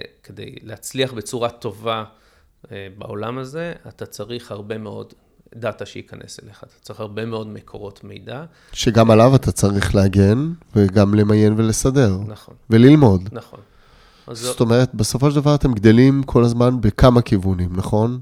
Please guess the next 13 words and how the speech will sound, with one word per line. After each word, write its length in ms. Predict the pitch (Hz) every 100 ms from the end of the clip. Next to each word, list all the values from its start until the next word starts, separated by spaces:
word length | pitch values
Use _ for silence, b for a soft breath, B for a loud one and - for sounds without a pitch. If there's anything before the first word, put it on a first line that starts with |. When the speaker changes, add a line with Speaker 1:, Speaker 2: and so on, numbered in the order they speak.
| -
Speaker 2:
בשיפור 640 | 101 - - 104 139 117
המערכת, 720 | 107 92 92 101 - 123 131 -
בניטור, 960 | 98 98 98 95 95 - 117 117 107 107
בניטור 680 | - 101 101 98 - 131 120
המידע 460 | 110 107 101 104 104
והפקת 760 | 95 98 95 98 - - 107 104
הערך 640 | 98 101 120 113 123 -
ממנו. 440 | 135 139 156 170 170 B B
Speaker 1:
כן. 60 | 107 B B B B B B B B B _
Speaker 2:
אוקיי, 420 | 156 - 107 117 156 -
Speaker 1:
אז 80 | -
Speaker 2:
what 220 | 123 - 113
next? 480 | 107 - - -